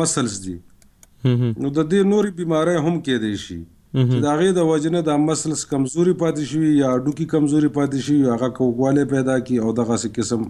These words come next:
Speaker 1: عیب را پیدا کړي. دا ضرور نه ده چې دا آه، دی وایي چې مونږ ورته واکسین ورکړي دي او بیا هم داسې وشول.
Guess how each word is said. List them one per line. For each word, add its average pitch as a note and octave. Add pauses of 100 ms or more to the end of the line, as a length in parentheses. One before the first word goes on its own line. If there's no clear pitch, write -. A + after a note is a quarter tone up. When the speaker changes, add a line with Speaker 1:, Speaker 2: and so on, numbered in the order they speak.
(480)
Speaker 1:
عیب A#2
را G2 (100)
پیدا F2+
کړي. E2+ (460)
دا C#3 (100)
ضرور F3
نه G#3
ده E3+
چې B2 (100)
دا C3 (840)
آه، B2+ (100)
دی D3
وایي D3
چې C#3
مونږ D3
ورته C#3
واکسین C#3
ورکړي D3+
دي C#3
او A#2+
بیا C3
هم A#2+
داسې G2+
وشول. F2+